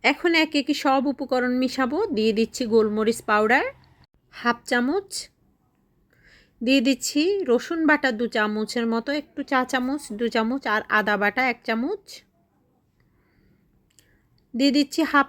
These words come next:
চামচ হলুদ গুঁড়ো, এক চামচ মরিচ গুঁড়ো, ঝালটা আপনার পছন্দ মতো দিবেন, এক চামচ জিরা ও ধনিয়া গুঁড়ো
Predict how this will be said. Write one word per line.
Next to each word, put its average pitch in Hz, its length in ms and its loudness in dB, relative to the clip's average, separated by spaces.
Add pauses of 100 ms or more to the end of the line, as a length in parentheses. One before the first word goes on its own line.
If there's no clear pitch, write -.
চামচ 247 460 0
হলুদ 240 400 2
গুঁড়ো, 196 320 0 (1300)
এক 311 240 6
চামচ 311 380 0 (160)
মরিচ 247 420 0
গুঁড়ো, 226 300 0 (140)
ঝালটা 220 440 2
আপনার 233 340 -2
পছন্দ 269 380 -4
মতো 320 280 -4
দিবেন, 214 320 0 (1600)
এক 320 180 4 (100)
চামচ 294 380 2
জিরা 254 280 4
ও 285 160 4
ধনিয়া 240 420 2
গুঁড়ো 196 300 2